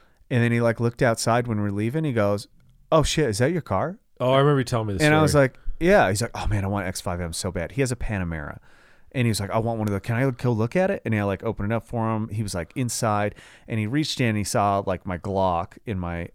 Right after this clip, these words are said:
Speaker 2: Yeah,
Speaker 1: little
Speaker 2: didn't he, like, end
Speaker 1: console.
Speaker 2: up giving you something for your
Speaker 1: He's like,
Speaker 2: Glock?
Speaker 1: "Oh, this barrel sucks. Come inside." Outfits the entire fucking gun with, like, a thousand dollars worth of shit. I'm like, "Dude, I,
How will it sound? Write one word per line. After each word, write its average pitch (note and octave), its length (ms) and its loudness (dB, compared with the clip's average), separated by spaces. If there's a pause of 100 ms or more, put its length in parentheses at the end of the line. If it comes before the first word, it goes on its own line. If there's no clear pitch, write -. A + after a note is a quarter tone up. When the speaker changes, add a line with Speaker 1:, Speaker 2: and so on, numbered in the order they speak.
Speaker 2:
Yeah, F#2+ 60 -2
Speaker 1:
little C3+ 160 2
Speaker 2:
didn't D#3 80 2
he, F#3+ 80 2
like, E3+ 100 4
end D#3+ 100 0
Speaker 1:
console. D#3+ 160 4
Speaker 2:
up D#3+ 80 -2
giving C3+ 220 0
you D3 40 0
something D3 340 -4
for - 120 -6
your D#3 80 2
Speaker 1:
He's F#3 140 2
like, F3 100 6
Speaker 2:
Glock? G#3 120 2
Speaker 1:
"Oh, A3+ 40 2
this G#3 140 2
barrel F#3 280 4
sucks. - 380 2
Come F#3 220 0
inside." D3+ 420 4 (460)
Outfits - 640 0
the B2 200 -2
entire A#2 480 -2
fucking G2+ 400 -4
gun F2 300 -4
with, E2+ 80 -8
like, F2+ 120 -8
a F2 60 -6
thousand F#2 460 -4
dollars E2 360 -6
worth F2 140 -12
of F2+ 60 -8
shit. F2+ 240 -6
I'm G2 40 -6
like, G2 140 -6
"Dude, D3+ 160 0
I, C#3+ 200 2